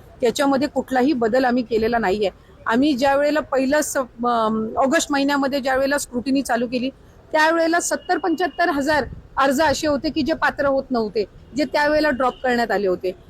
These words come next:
सप्टेंबरमध्ये स्क्रुटिनी केली, त्यावेळेला तर एक लाखापेक्षा अधिक असे अर्ज होते की जे पात्र होत नव्हते. त्याच्यानंतर ऑक्टोबर महिन्यामध्ये सुद्धा त्या पद्धतीनं होतं. त्यामुळे अशा पद्धतीचं लाभार्थ्यांची संख्या कमी जास्त होणं हे काही अचानक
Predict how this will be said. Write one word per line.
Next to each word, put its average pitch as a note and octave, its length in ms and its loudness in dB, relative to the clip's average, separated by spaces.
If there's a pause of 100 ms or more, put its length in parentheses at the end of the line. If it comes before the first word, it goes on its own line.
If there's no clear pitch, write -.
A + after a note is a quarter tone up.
(140)
सप्टेंबरमध्ये E4 720 0
स्क्रुटिनी D#4+ 420 -2
केली, D#4 260 -2
त्यावेळेला E4 420 0
तर F4 120 0
एक D#4 260 0
लाखापेक्षा E4 540 -2
अधिक D4 240 0
असे C#4+ 160 -2
अर्ज C4+ 260 0
होते C#4+ 240 -2
की C#4+ 160 -2
जे D4 220 0 (360)
पात्र C4+ 280 2
होत C4 280 0
नव्हते. G#3 340 -2 (340)
त्याच्यानंतर D4+ 600 2
ऑक्टोबर D#4+ 460 0
महिन्यामध्ये D4+ 520 0
सुद्धा D4+ 260 -4
त्या D4+ 160 -2
पद्धतीनं C4+ 480 -2
होतं. A3 180 -2 (340)
त्यामुळे C#4+ 260 2 (100)
अशा D#4+ 220 2
पद्धतीचं D#4+ 640 0
लाभार्थ्यांची C4+ 680 0
संख्या C4 340 -2
कमी C#4 280 0
जास्त C#4 280 0 (100)
होणं A3 260 2 (460)
हे C#4+ 140 4
काही E4+ 340 2 (180)
अचानक E4 360 2